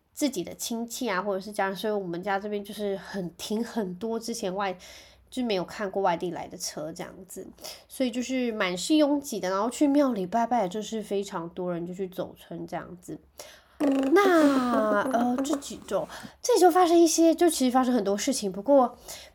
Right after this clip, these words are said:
比较大的事情，比较大的事情就是我农历，嗯，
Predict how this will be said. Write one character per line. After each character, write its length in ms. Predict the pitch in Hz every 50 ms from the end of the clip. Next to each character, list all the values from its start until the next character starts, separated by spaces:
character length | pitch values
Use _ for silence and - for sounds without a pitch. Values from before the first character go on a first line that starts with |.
| _
比 160 | - 254 240 233
较 380 | 233 - - 359 339 320 320
大 380 | 320 320 - 349 320 269 247 233
的 100 | 226 226
事 380 | 226 - - - 311 302 254
情， 800 | - - - - - - - 185 170 160 160 165 170 170 180 190 202 - - - - - - - _ _ _ _ _ - - - - _
比 60 | - 262
较 80 | 311
大 100 | 359 370
的 60 | 339
事 60 | 311 330
情 120 | 311 269
就 80 | 277 277
是 140 | - 294
我 180 | 262 220 190 185
农 340 | 185 185 175 170 170 196 226
历， 320 | 254 247 220 196 170 - - - - - - - _ _ _
嗯， 480 | - 196 196 190 190 196 196 202 196